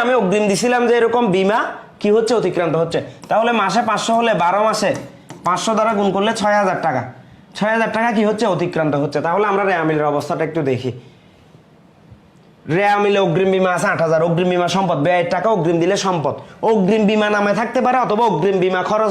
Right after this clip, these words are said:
নামে থাকতে পারে। অগ্রিম শব্দ লাগানো থাকলে আমরা চলতি সম্পদে লিখে দিব, খরচ থাকতেও পারে, নাও থাকতে পারে। তবে এখানে বোঝার সুবিধার্থে আমি খরচটা অ্যাড করলাম, অনেকে আবার খরচ দেখলে এটা ব্যয়, পরিচালন ব্যয় লিখে ফেলবে। অগ্রিম বিমা কত? আট হাজার টাকা। প্রতি মাসে পাঁচশো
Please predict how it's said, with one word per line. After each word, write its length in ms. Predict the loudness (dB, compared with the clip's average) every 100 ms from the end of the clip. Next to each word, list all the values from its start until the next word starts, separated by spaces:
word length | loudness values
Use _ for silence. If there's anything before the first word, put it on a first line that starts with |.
| 0
নামে 140 | 0
থাকতে 220 | -2 -2 -2
পারে। 160 | -2 -4 -10 -6 2
অগ্রিম 300 | 2 4 2 0
শব্দ 220 | 0 2 0
লাগানো 240 | 0 0 0
থাকলে 220 | 0 0 0 0
আমরা 140 | 0 0
চলতি 200 | 0 0 -2
সম্পদে 240 | 0 0 0
লিখে 180 | 0 -2 -2
দিব, 100 | -4 -8 -16 -4
খরচ 240 | -2 0 -2 -4
থাকতেও 300 | -2 0 0
পারে, 120 | 0 0 0
নাও 140 | 0 -2
থাকতে 160 | -2 -2
পারে। 100 | -2 -4 -12 -6
তবে 160 | 0 0
এখানে 180 | 2 2 2
বোঝার 220 | 0 0
সুবিধার্থে 340 | 0 0 0 0
আমি 100 | 0 0
খরচটা 260 | 0 0 -2
অ্যাড 120 | -2 -2
করলাম, 240 | 0 -2 -4 -16 -20 -20 -20 -8
অনেকে 260 | -4 0 0 0
আবার 120 | 0
খরচ 180 | 0 0 0
দেখলে 160 | 0 0
এটা 140 | 0 0 0
ব্যয়, 160 | 0 0
পরিচালন 320 | -2 0 0
ব্যয় 180 | 2 2 0
লিখে 140 | 0 0
ফেলবে। 200 | -2 -4 -8 -20 -6 -2
অগ্রিম 300 | 0 0 0 0
বিমা 180 | 0 0
কত? 140 | 0 0 0 0
আট 100 | -2 0
হাজার 200 | -2 -2
টাকা। 180 | -2 0 -2 -6 -14 -20 -20 -20 -20 -10 -2
প্রতি 280 | 0 0 0 0
মাসে 240 | 0 0 0
পাঁচশো 340 | 0 -2 0